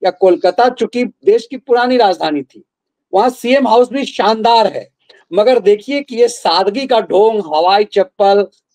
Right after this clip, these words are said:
और सफेद साड़ी, पचास रुपए की साड़ी पहनने वाली ये महिला,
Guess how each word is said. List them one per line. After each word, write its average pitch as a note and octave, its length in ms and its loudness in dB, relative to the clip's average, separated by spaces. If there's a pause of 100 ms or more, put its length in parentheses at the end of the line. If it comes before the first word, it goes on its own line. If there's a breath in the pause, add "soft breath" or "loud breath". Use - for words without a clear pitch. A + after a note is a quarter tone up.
(120)
और F#3+ 180 2
सफेद G3 440 2
साड़ी, G3+ 600 -2 (440)
पचास F#3 340 0
रुपए F#3+ 240 0
की F#3 120 -4
साड़ी F#3 320 0
पहनने F3+ 340 0
वाली F3 240 2
ये F3 100 4
महिला, D3+ 460 0